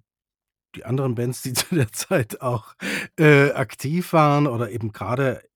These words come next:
äh, sagen wir mal, im, im, in einem ähnlichen Umfeld, äh, wuchsen, also in Extremo und Subway to Sally vor allem.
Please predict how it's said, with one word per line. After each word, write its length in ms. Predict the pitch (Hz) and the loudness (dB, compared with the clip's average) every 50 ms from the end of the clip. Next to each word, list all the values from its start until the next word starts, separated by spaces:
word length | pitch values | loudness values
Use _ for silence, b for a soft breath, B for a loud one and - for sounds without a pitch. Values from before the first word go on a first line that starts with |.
| _ _ _ _ | _ _ _ _
äh, 640 | - - 123 120 117 113 107 104 104 98 95 92 92 - B B B B B B B B | -14 -10 -6 -4 -4 -2 -2 -4 -4 -6 -8 -12 -14 -16 B B B B B B B B
sagen 280 | B - - - - - | B -18 -16 -14 -10 -6
wir 60 | 110 | -6
mal, 440 | 104 101 95 92 90 82 87 85 - _ - - _ - | -4 -4 -4 -6 -10 -12 -14 -16 -20 _ -20 -20 _ -14
im, 220 | - 131 127 - - | -12 -12 -10 -6 -2
im, 300 | 143 151 165 165 160 - - | 2 2 4 4 2 0 -2
in 200 | 131 131 127 - - | -4 -4 -4 -4 -4
einem 240 | 139 139 143 135 - | -2 0 0 -2 -2
ähnlichen 460 | - 143 151 175 190 170 135 110 123 - - | 0 2 2 4 4 2 2 0 -4 -2 0
Umfeld, 840 | 156 185 220 196 - - - 104 95 120 147 156 - - - - - - | 2 4 4 2 0 -2 -4 -4 -2 -2 -4 -6 -6 -12 -20 -18 -10 -6
äh, 140 | 117 117 113 | -4 -4 -4
wuchsen, 880 | 110 107 107 120 147 170 170 - - - - 156 156 147 143 139 131 - | -6 -6 -6 -6 -6 -6 -6 -10 -8 -2 0 2 2 4 2 2 0 -2
also 420 | - - 107 117 117 117 113 117 | -6 -8 -8 -6 -4 -4 -4 -4
in 120 | - 107 | -2 -4
Extremo 600 | 107 107 - - - - 98 104 120 135 139 135 | -4 -6 -6 -10 -14 -12 -8 -6 -4 -4 -2 -4
und 400 | 107 73 107 110 110 104 - - _ B B B B B B B B B B B B B B B B B | -4 -4 -4 -4 -4 -4 -6 -12 _ B B B B B B B B B B B B B B B B B
Subway 280 | - - 147 131 147 135 | -10 -6 -4 -2 -2 -2
to 100 | 117 120 | -2 -2
Sally 440 | 110 - 147 143 147 170 170 165 151 | -4 -2 -2 0 0 0 0 0 -2
vor 220 | - - 151 - - | -4 -4 -4 -2 -2
allem. 480 | 127 131 139 139 139 143 143 135 123 | 0 0 2 2 2 2 2 0 -2